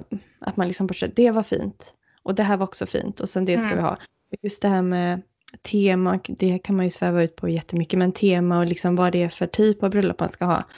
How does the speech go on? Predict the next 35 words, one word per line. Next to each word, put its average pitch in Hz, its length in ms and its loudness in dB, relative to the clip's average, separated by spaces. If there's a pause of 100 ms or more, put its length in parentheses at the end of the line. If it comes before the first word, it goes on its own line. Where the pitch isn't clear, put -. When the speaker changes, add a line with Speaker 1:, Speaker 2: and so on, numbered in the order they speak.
(300)
Speaker 1:
Och - 120 -4
utgå 190 380 2
ifrån, 202 380 -2
utgå 208 400 -2
ifrån 254 260 0
temat 202 420 -2
och 185 160 -6
prioriteringslistan 185 960 -2
gör 180 220 2
det 180 100 0
kanske 185 280 -2
ofta 185 220 -4
lättare 175 520 0 (280)
så - 160 -6
att - 400 -2 (200)
budgeten 190 480 0
inte 175 180 -2
springer - 280 -6
iväg. - 320 -6 (560)
Så 202 100 0
att 196 60 -4
man 196 80 4
inte 185 140 -2
köper 196 280 -2
massa 208 200 0
Speaker 2:
Verkligen. 220 200 4
Speaker 1:
onödiga 196 420 0
prylar, 190 360 -4
liksom. - 360 -12 (720)
Speaker 2:
Nej, 196 180 -2
för 214 80 -4
det 240 380 2
kan 214 280 -2
jag, 165 380 0 (100)
alltså, 185 320 -6